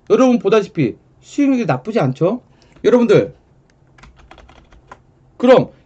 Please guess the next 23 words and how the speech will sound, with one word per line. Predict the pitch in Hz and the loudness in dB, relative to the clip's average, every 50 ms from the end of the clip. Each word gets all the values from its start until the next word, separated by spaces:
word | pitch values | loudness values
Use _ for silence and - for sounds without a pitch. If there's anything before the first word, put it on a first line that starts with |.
| _ - | _ -10
이월 | 151 160 196 240 269 294 294 - - | -10 -6 -4 -2 -2 -2 -2 -4 -2
달 | - 277 269 269 | 0 0 0 0
챗프로 | 269 - 294 285 - 285 262 262 262 | 0 -6 -6 -6 -6 -8 -8 -8 -8
카톡방 | - 262 - - - - 233 170 127 95 - - | -8 -14 -14 -14 -8 -4 -2 -2 -2 -4 -6 -18
히든 | _ - - 254 311 294 285 | _ -12 -8 -4 -2 -2 0
종목은 | 285 247 233 226 208 220 185 | 0 -2 -2 -2 -4 -4 -2
뭐였죠? | 139 127 135 135 135 - 208 254 - - - - - - - - - _ _ _ - _ _ _ | -2 0 0 -2 -2 -4 -6 -6 -6 -12 -20 -20 -20 -20 -20 -20 -20 _ _ _ -20 _ _ _
바로 | - 147 156 170 147 104 - - _ _ _ _ | -4 -4 0 0 0 -2 -4 -10 _ _ _ _
전쟁 | - - 156 180 202 202 233 233 226 | -8 -6 -6 -6 -4 -6 -6 -6 -4
관련주였던 | 214 180 160 165 170 156 139 135 127 131 - 180 185 185 - _ _ _ _ _ _ | -6 -4 -4 -4 -4 -4 -4 -4 -4 -4 -4 -6 -6 -6 -10 _ _ _ _ _ _
지에스이였죠. | _ - - 135 151 190 214 180 - - 156 143 127 107 98 - 190 185 123 - - _ _ - _ _ _ _ _ _ _ _ - _ | _ -14 -4 -2 0 0 -2 -4 -6 -4 -2 -2 -2 -2 -4 -4 -4 -4 -4 -6 -12 _ _ -20 _ _ _ _ _ _ _ _ -20 _
지에스이는 | - - - 254 285 269 - 269 247 240 233 247 220 151 | -14 -2 0 2 2 2 2 0 0 0 0 0 -2 -2
무려 | 131 143 185 240 214 131 110 131 | -4 -2 0 2 2 2 2 0
이렇게 | 147 147 147 - 214 220 - _ _ _ _ _ _ _ _ | -2 -4 -4 -6 -10 -10 -10 _ _ _ _ _ _ _ _
한 | _ - 269 285 285 | _ -2 0 2 4
달도 | 294 277 247 254 226 | 4 4 4 4 2
안 | 180 160 | 0 2
돼서 | 151 151 156 185 190 190 _ - | 0 0 0 -2 -4 -6 _ -4
백오십육 | - 170 208 196 - - - - 165 180 196 - - 233 208 185 147 175 - | 0 0 0 0 -2 -8 -2 0 0 0 0 -2 -6 -8 -6 -6 -6 -6 -8
프로 | - 220 180 143 101 - - - - - - - - | -8 -4 -2 -2 -2 -2 -8 -18 -20 -20 -20 -20 -20
수익 | - - - 277 269 | -18 -6 -4 -2 -2
실현한 | 247 - 240 220 208 180 160 139 | 0 0 0 0 0 0 0 -2
거 | 127 104 90 - | -2 -2 -4 -8